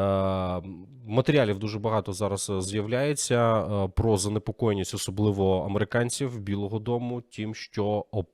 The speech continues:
до чого опек, е, до-, договорився, домовився, е, на теперішній час. А домовився про, м, дуже прості речі. Е, зменшити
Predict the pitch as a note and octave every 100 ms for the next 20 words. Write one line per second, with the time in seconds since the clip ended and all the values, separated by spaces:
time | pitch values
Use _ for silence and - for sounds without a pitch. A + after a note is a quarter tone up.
0 | _ G#2+ G#2+ - - B2 A#2 G#2+ G2 A#2
1 | A2+ - G#2 F#2+ F2 F#2+ G2+ G2+ F#2 G#2
2 | F#2+ F#2 C3 A#2+ - F2 F2+ G2+ A#2+ A2
3 | - G#2+ G2 - - - _ F2 F2 G#2+
4 | A2 F#2 G#2 G2 F#2+ G2 F#2+ - C#2 -
5 | - G#2 C3+ C3+ B2 C#3 F3 D3+ - C3+
6 | B2+ A#2 A2+ A#2 B2 A#2+ A#2+ A#2 A#2 A2+
7 | A2 G2+ G2 G#2 G2+ G2 A#2+ A#2+ A#2 A#2+
8 | A#2 A2 G2+ A#2+ A2 - C#3 D3 B2+ -
9 | - _ _ - - - - F2+ F2 F2
10 | - B2+ A#2 A2 - C3 D#3 C#3+ - -
11 | - F#2+ D2+